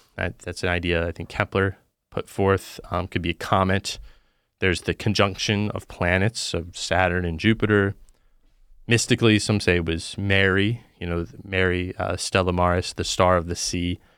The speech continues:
Others, you know, medievalists kind of talk about the, or those, not medievalists, but people who lived in medieval times, interpret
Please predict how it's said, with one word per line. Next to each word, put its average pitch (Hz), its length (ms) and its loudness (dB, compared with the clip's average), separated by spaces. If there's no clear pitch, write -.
Others, 92 500 2
you 92 80 -2
know, 90 100 -2
medievalists 90 800 2
kind 90 180 -4
of 90 100 -4
talk 87 200 -2
about 92 200 -2
the, 82 220 -4
or 90 120 0
those, 90 460 0
not 92 120 -6
medievalists, 82 720 -2
but 82 180 -4
people 92 220 -8
who 87 60 -2
lived 82 220 -2
in 85 100 -4
medieval 85 260 -4
times, 85 400 0
interpret 104 460 2